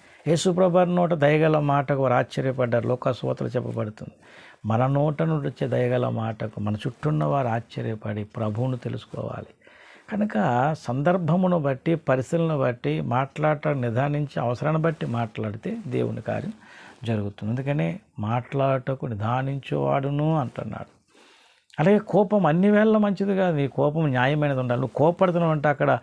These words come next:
ఆ కార్యం సరిచేయబడాలి. ఏదైనా చెడు ఉన్నా అది తొలగించబడి పరిశుద్ధులైన వాళ్ళు, అంటే ఆ పరిస్థితులన్నీ మార్పు రావాలి.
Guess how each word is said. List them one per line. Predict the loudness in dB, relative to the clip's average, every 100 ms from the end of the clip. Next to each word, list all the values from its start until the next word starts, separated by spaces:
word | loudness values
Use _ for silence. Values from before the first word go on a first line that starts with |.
| -6 -20 _ _ -20 -6
ఆ | -4
కార్యం | 0 2 2 0
సరిచేయబడాలి. | 0 2 2 0 0 0 -2 -6 -4
ఏదైనా | -2 0 -2
చెడు | -2 -2
ఉన్నా | 0 2
అది | 0
తొలగించబడి | 0 -2 0 -2 -6 -4 -4
పరిశుద్ధులైన | -4 -4 -4 -4 -2 -4 -4
వాళ్ళు, | -6 -6 -8 -10 -18 -20 -12 0
అంటే | 0
ఆ |
పరిస్థితులన్నీ | 0 -4 -2 -2 0
మార్పు | 0 -2 -4 -10
రావాలి. | -10 -10 -12